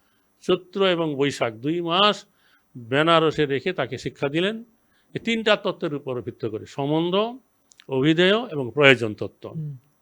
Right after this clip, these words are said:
Speaker 1: সম্বন্ধ হচ্ছে কি, যে আমরা হচ্ছে অনুচেতন বিশিষ্ট ক্ষুদ্র জীব, আর পরমেশ্বর ভগবান হচ্ছেন সর্বশক্তিমান ঈশ্বর। এখন তার সাথে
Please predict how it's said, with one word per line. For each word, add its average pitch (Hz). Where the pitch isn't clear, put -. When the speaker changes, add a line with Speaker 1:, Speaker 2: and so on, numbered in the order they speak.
Speaker 1:
সম্বন্ধ 190
হচ্ছে 175
কি, 214
যে 170
আমরা 175
হচ্ছে 185
অনুচেতন 170
বিশিষ্ট 156
ক্ষুদ্র 156
জীব, 147
আর 147
পরমেশ্বর 160
ভগবান 143
হচ্ছেন 147
সর্বশক্তিমান 151
ঈশ্বর। 143
এখন 135
তার 165
সাথে 233